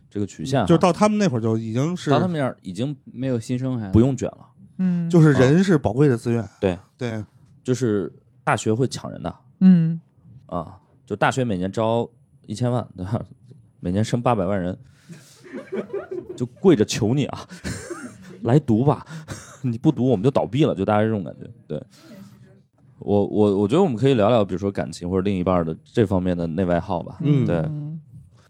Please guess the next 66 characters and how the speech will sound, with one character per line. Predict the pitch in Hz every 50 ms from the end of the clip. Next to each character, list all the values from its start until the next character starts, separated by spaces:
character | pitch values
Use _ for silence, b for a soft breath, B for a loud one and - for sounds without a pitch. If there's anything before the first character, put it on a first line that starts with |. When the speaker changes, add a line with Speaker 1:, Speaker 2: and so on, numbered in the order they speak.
| _ _ _
Speaker 1:
咸 | - - - 107 120 143
鱼 | 143
这 | 127 135
方 | 117 120 110
面 | 110 110 104 92 87
是 | - - 95 90 87 82
比 | 80 90
较 | 90 92
有 | 90 82 67 64 64 57 - _ _ _ _ _ - -
Speaker 3:
我， | 117 110 110 104 104 101 101 107 - - _ _
对。 | - 110 104 104 101
Speaker 2:
要 | 139 131
么 | 117
Speaker 1:
就 | 113 180 190
是 | 165
有 | 143 - - 220
些 | - 240 247
人 | 233 151 135 147
是， | 147 - 165 143 120 104 92 - _ _ _ _ _ _ -
嗯， | - 95 95 90 _ -
找 | - 95 78 78
到 | 82 127 160 156
了 | 139
另 | 107 104 104
一 | 92
半 | 82 95 90
儿， | 87 76 64 73
所 | - - 87 87
以 | 85
会 | 82 - 90 90 85 82 80 - - -
内 | - 92 85
外 | 82 80
耗， | 78 87 85 78 76
然 | 78 80
后 | 87
咸 | 90 - - 92 110
鱼 | 117
属 | 117 - 82 82
于 |
是 | 82 - 101 85 - B B B B B B B
找 | - 92 80
不 | 80 101
到， | 127 120 107
所 | - 95
以 | 85
耗 | - - 98 87
得 | - -
特 | 98
别 | 92 85 85
厉 | 85
害。 | - - - _ - - _ _ - - - -
Speaker 3:
对， | 113 110
我 | 110 107 107
就 | 107 110
是 | 113 113 113 107 - _ _ -
长 | - 113 107 107 110
期 | - 113
处 | 107 - 107 101
于 | 101
一 | 104
个 | 107 110 107
单 | - 113 110 110
身 | 110 113 110
的 | 107 104
状 | 98 113 107 98
态。 | 92 95 92 90 92